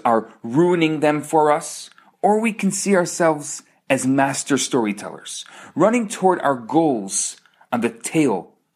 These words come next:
of the challenge. I'm sure Jacob would have loved to stay within the Jewish walls of his parents' home,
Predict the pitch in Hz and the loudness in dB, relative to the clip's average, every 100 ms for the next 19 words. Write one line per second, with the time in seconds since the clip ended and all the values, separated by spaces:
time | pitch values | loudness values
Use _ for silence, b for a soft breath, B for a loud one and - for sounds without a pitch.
0 | _ 110 98 98 120 107 90 80 - - | _ -12 -8 -4 -2 -2 -4 -8 -6 -6
1 | - _ _ _ - _ _ _ - 151 | -8 _ _ _ -20 _ _ _ -2 0
2 | 147 - 196 220 - 151 147 156 - 127 | 0 0 0 0 2 2 2 0 2 0
3 | 107 107 104 110 123 123 - 110 - 127 | 0 -2 2 2 2 -2 -8 -6 -2 0
4 | 107 104 104 107 107 104 117 113 - 107 | 2 0 -2 -4 -2 0 0 0 0 2
5 | 110 98 101 101 101 107 - 107 95 98 | 2 0 -4 -6 -6 -6 -6 -6 -6 -6
6 | 98 87 | -8 -8